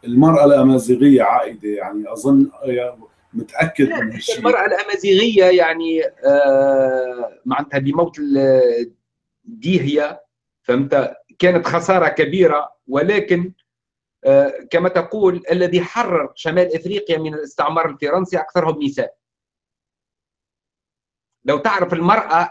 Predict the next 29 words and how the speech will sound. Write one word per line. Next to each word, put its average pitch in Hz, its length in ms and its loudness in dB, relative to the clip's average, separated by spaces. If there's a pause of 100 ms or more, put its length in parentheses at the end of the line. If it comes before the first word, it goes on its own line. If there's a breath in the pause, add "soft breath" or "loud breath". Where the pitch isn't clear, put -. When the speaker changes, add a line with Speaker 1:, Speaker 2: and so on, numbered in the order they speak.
Speaker 2:
الجزائرية 151 960 -2
والمرأة 143 400 -4
التونسية 147 840 -4
والمرأة 135 460 -4
المغربية 151 840 -4
في 139 80 -2
محاربة 139 560 -2
المستعمر 143 760 0 (720)
كانوا 269 300 4
معناتها 254 320 0
نساء. 285 480 -2 (560)
المرأة، 175 540 -2
ولو 175 360 0
تو 233 220 0
نذكر 220 440 -4
معناتها 156 300 -6
في 151 80 -20
الحلقات 151 500 -6
القادمة، 190 440 -4
النساء 180 480 0
حتى 254 320 -4
من 208 220 -6
ال-، 185 460 0 (380)
ال-، 151 220 -2
الشخصيات 185 1040 0
معناتها 160 260 -4
الكبيرة 160 720 2
اللي 143 180 -6
مو-، 143 260 -8